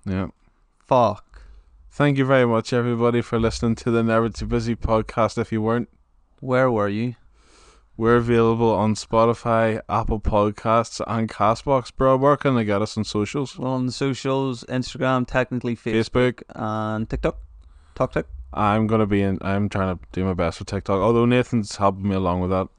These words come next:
Speaker 2: Yeah.
Speaker 1: Um, we're gonna try and do episodes through different forms.
Speaker 2: Yes. So you, you may have to bear with us, but yeah, we'll, we'll maybe be visual. I don't know. We don't know exactly how it's gonna work, but we're, we're hoping that it'll be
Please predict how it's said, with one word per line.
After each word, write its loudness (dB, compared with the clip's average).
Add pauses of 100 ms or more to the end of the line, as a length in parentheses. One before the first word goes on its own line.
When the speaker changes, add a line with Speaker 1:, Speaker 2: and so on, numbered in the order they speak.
(160)
Speaker 2:
Yeah. -8
Speaker 1:
Um, 0
we're 0
gonna 2
try 4
and 2
do 4
episodes 0
through -2 (260)
different -4
forms. -2 (280)
Speaker 2:
Yes. -6 (340)
So -8
you, 0
you -4
may 0
have 0
to -6
bear 0
with -2
us, -6
but -4 (1700)
yeah, 0
we'll, -2
we'll 0
maybe 2
be 0
visual. 0 (220)
I 0
don't 0
know. 0 (100)
We -4
don't 0
know 2
exactly 0
how 0
it's 0
gonna -2
work, -2
but -4
we're, -2
we're -2
hoping 0
that 0
it'll 0
be -2